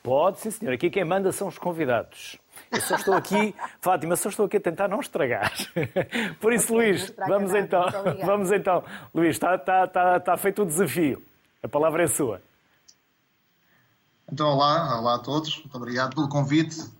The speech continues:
Speaker 3: eh, em nome de, do Centro Social dos Montinhos dos Pegos. Cá estamos nós mais um ano, eh, que, que assumimos este compromisso de,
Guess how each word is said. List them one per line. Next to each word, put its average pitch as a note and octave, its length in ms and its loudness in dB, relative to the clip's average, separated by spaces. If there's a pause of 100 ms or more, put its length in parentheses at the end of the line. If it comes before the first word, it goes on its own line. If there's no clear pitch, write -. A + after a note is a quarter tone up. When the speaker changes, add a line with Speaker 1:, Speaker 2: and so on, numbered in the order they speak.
(120)
Speaker 3:
eh, A#2+ 420 -4
em A#2 40 -10
nome B2+ 180 -10
de, B2 200 -8
do A#2+ 140 -12
Centro C#3+ 280 -4
Social C#3 220 -2
dos B2+ 100 -6
Montinhos B2 320 -6
dos - 80 -8
Pegos. A2 380 -8 (720)
Cá D3 140 0
estamos C#3+ 340 -2
nós D3 300 0
mais D3 260 0
um D3 100 -4
ano, E3+ 180 0
eh, C3+ 480 -10
que, B2+ 340 -14 (600)
que A2+ 460 -12
assumimos C#3+ 600 -2
este D3 200 -4
compromisso C#3+ 680 -4
de, B2 320 -4